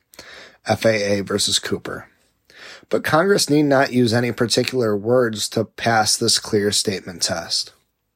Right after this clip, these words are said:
B. The Bankruptcy Code unequivocally abrogates the sovereign immunity of any and every government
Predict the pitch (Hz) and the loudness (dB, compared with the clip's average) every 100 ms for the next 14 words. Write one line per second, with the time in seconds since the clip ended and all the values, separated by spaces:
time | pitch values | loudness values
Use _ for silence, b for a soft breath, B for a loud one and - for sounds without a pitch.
0 | _ _ _ _ b b b b b b | _ _ _ _ b b b b b b
1 | b b 120 113 90 - _ _ _ _ | b b 0 0 -2 -12 _ _ _ _
2 | _ _ _ b b b - 151 139 143 | _ _ _ b b b -2 0 2 2
3 | 135 160 - 170 - 120 123 120 _ 135 | 0 0 0 0 0 2 2 0 _ 0
4 | 151 165 - 120 117 - 131 127 - 113 | 0 -2 -2 0 0 -2 -2 -2 0 0
5 | 110 110 123 - 123 - 117 107 113 113 | 0 -2 -2 0 0 2 2 0 -2 -4
6 | 110 117 113 110 107 - 123 127 156 143 | -4 -4 -2 -2 -2 -2 -4 0 0 0
7 | 123 113 113 120 107 127 113 101 92 | 2 0 0 -2 2 2 2 -4 -10